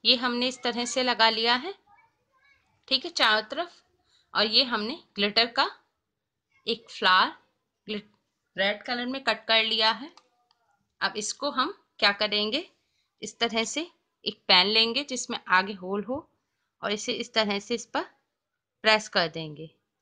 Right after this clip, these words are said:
ठीक है, इस तरह से, जिससे इस-, इसमें ये मुड़ी हुई इस तरह की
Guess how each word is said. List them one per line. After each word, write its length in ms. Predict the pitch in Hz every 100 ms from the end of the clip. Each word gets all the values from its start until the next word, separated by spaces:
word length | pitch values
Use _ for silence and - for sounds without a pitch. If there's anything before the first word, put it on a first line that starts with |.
| -
ठीक 160 | 269 381
है, 120 | 330 - _ _ _ _ _ _ _ _ _ _ _ _ _ _ _ _ _ _ _ _ _ _ _ _ 214
इस 160 | 208
तरह 260 | 240 226 233
से, 200 | 233 302 - _ _ _ _ _ _ _ _ _ _ _ _ _ _ _ _ _ _ _ _ -
जिससे 380 | 233 - - 254
इस-, 100 | 240 - _ _ -
इसमें 360 | 214 - 262 392 _ _ 202
ये 200 | 233 392 - _ _ _ -
मुड़ी 260 | 196 233 240
हुई 180 | 269 392 -
इस 180 | 226 -
तरह 220 | 220 208 214
की 200 | 415